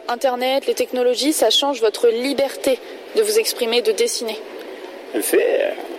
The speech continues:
Speaker 2: vraiment, il a amplié, euh, mon, mon, mon liberté parce que je suis un dessinateur. Un dessinateur, il fait un dessin, tout le monde peut dessiner, mais le dessinateur, il peut les publier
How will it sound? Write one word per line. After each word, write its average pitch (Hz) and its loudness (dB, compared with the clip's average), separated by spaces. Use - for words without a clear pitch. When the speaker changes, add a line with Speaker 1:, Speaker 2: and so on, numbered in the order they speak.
Speaker 2:
vraiment, 151 2
il 117 2
a 143 0
amplié, 131 2
euh, 95 2
mon, 98 0
mon, 104 0
mon 104 0
liberté 117 0
parce - -2
que - -8
je - -2
suis - 2
un 90 -2
dessinateur. 117 0
Un 101 -6
dessinateur, 92 -2
il 95 -6
fait - -2
un 98 0
dessin, 131 -2
tout 156 0
le 120 4
monde 110 0
peut - -4
dessiner, 98 0
mais 117 2
le 117 2
dessinateur, 113 0
il 139 0
peut - -2
les 123 4
publier 120 0